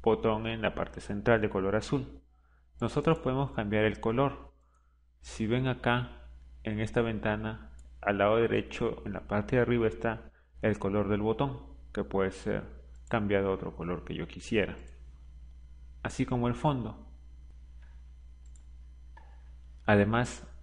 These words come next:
el campo para el indicador está aquí. Ahora, en este campo vamos a crear un nuevo tag booleano de nombre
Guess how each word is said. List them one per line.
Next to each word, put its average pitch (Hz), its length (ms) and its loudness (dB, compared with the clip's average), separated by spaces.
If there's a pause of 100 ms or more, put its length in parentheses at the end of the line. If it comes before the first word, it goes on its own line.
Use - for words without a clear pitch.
el 107 280 0
campo 135 540 2
para 117 240 6
el 117 80 -2
indicador 101 560 2
está 92 200 -6
aquí. - 560 -2 (1300)
Ahora, 98 440 0
en 110 120 0
este 123 220 -2
campo 131 460 -4
vamos 135 300 0
a 131 80 4
crear 104 640 0 (460)
un 104 180 4
nuevo 92 280 0
tag - 220 -4
booleano 104 420 2 (180)
de 101 140 -2
nombre 107 640 -2